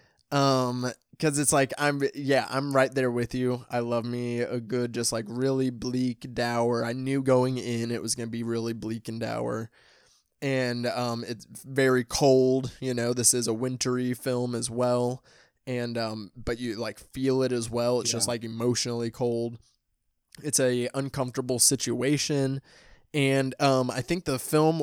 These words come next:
Speaker 1: works so well in the, like, the mystery is great. I love the lead performances as well.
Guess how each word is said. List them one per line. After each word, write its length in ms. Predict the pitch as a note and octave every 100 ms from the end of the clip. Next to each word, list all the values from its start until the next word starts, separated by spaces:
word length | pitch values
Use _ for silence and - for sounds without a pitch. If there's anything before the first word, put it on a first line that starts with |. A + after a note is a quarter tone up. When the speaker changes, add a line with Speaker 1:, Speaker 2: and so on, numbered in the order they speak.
| B2+
Speaker 1:
works 340 | C3 B2+ -
so 280 | - C#3 D3
well 540 | C3+ C3+ C#3+ D3 D3
in 260 | D3+ C3+ A#2+
the, 140 | A#2 -
like, 200 | A#2+ -
the 80 |
mystery 720 | A2+ B2 D#3 - D#3+ D#3 D3+ D3+
is 200 | C3+ B2
great. 440 | - B2 B2 C#3+ D3+
I 60 | B2+
love 260 | A#2+ B2 B2
the 80 | A#2+
lead 280 | B2+ C3
performances 1000 | - A#2 - B2+ C3+ C3+ C3 C#3+ C#3 C3+ A#2+
as 160 | A#2
well. 500 | D3+ C#3 C#3 C#3 C#3